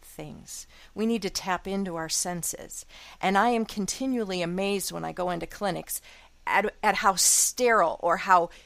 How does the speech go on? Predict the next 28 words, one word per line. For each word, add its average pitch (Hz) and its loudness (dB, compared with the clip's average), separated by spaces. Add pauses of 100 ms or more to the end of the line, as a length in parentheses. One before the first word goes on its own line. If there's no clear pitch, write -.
(400)
dead 302 6
they 165 -6
are. - -8 (640)
When 220 2
we 277 -2
bring 233 -2
people 247 -4
in 202 0
in 180 -2
crisis, 208 -4
they 202 -2
need 185 -2
signage. - -4 (340)
You 196 -6
are 240 0
about 180 0
to - -4
come 175 -6
into 175 -8
a 160 -10
space - -6 (640)
that's - -6
peaceful 233 -4 (800)
and 185 2
helpful. - -6 (1120)
Please 214 -2
respond 175 0
accordingly. 156 -8